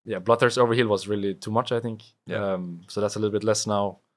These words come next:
Speaker 1: Uh, Jinx is there. I think Jinx is a really cool champ to play and, uh, to watch, probably. So,
Speaker 2: Yeah.
Speaker 1: uh, healthy, I think that she's in the meta. Maybe,
Speaker 2: I agree.
Speaker 1: um, maybe this, this also in turn then changes a lot of things on the map, because if you all of a sudden have a Jinx bot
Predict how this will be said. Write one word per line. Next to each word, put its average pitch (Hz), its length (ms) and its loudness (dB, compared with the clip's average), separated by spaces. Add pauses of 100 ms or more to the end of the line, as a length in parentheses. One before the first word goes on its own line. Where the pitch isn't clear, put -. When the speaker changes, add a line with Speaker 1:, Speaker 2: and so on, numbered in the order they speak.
(580)
Speaker 1:
Uh, 92 280 -6
Jinx 104 340 -6
is 98 140 -10
there. 104 340 4
I 101 80 0
think 107 140 -4 (160)
Jinx 113 180 -4
is 107 80 -6
a 110 60 0
really 107 140 2
cool 120 180 -2
champ 110 320 0
to 101 120 -10
play 143 360 0
and, 101 340 -4 (220)
uh, 101 180 -4 (180)
to 113 100 -6
watch, 117 360 -2 (120)
probably. 123 340 -6
So, 101 500 -8
Speaker 2:
Yeah. 98 180 -6 (580)
Speaker 1:
uh, 95 220 -10 (260)
healthy, 104 420 0
I 101 80 0
think 101 220 -8
that 98 100 -8
she's - 320 -8
in 104 120 -8
the 101 80 -6
meta. 120 280 0
Maybe, 107 300 -2
Speaker 2:
I 104 40 0 (140)
agree. 117 200 -8 (680)
Speaker 1:
um, 90 580 -8 (320)
maybe 107 180 -4
this, - 340 -6
this 107 220 -6
also 101 400 0
in 101 180 -6
turn 113 300 0
then 101 300 0
changes 104 400 -4
a 104 40 -4
lot 101 120 0
of 95 60 -4
things 101 200 -8
on 101 100 -8
the 101 60 -6
map, 123 220 -2
because 98 260 -8
if 92 100 -10
you 101 120 -8
all 98 140 -4
of 95 60 -12
a - 40 -20
sudden 101 240 -8
have 98 120 -6
a 92 60 -6
Jinx 117 280 -4
bot - 420 -4